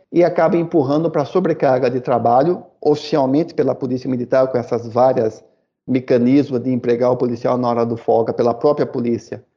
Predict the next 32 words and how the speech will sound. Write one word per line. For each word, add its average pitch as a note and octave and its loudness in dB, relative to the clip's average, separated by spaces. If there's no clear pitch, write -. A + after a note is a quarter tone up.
pagando E3+ 0
ou G#3 2
através G3 0
da, F3 2
da F3 0
atividade D#3+ -2
privada D#3 4
de D3 -10
segurança C3+ -4
pública, D#3 -4
que F3 -2
é F3 4
ilegal, A3+ 0
o C#3+ -2
famoso D3+ 0
bico. D3 -2
Mas D3 2
isso E3+ 0
dá D#3+ 2
uma E3+ 0
sobrecarga D3+ -2
de D3 -10
trabalho, D3 0
maior C#3+ 4
possibilidade D3+ -4
de D3 -10
estresse, D3+ -4
maior D#3 2
possibilidade D#3 -2
de D#3 0
adoecimento D3+ -6
psíquico. - -12